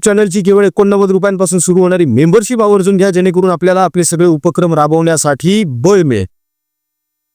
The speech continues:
डबल एट डबल फाईव्ह झिरो डबल नाईन एट फोर थ्री हा प्रपंच परिवाराचा नंबर आहे. या नंबरवर आम्हाला WhatsApp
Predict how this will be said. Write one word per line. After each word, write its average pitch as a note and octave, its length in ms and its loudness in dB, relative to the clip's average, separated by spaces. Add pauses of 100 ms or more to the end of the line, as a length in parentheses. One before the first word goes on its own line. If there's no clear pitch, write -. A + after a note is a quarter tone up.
(280)
डबल F3+ 320 2
एट G#3+ 120 2
डबल G3 220 2
फाईव्ह G3 240 0
झिरो F3 240 2
डबल F3+ 240 0
नाईन F#3+ 280 0
एट D#3+ 200 0
फोर F3+ 300 0
थ्री G#3 220 0
हा D#3+ 200 0
प्रपंच F3+ 400 -2
परिवाराचा F3 580 0
नंबर D3+ 340 0
आहे. G3+ 300 0
या E3+ 160 2
नंबरवर E3 440 0
आम्हाला D3+ 400 0
WhatsApp C#3 400 -2